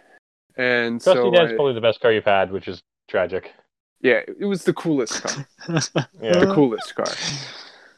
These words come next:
Speaker 1: Um, <laughs> yeah, very tragic. Um,
Speaker 3: Dude, that sucks. <laughs>
Speaker 1: yeah, but that wa-, that was, like, the coolest thing.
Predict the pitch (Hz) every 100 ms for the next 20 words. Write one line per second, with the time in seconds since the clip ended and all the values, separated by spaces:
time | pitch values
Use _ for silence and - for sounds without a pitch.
0 | - 131 143 - 175 160 175 _ - 196
1 | _ 180 170 151 - 151 123 104 98 82
2 | 80 - - _ _ _ _ _ 101 101
3 | - 98 85 67 92 - 65 64 87 57
4 | - - - - - - - - - _
5 | - 131 139 139 120 123 110 - 95 -
6 | - 98 92 - - 101 101 95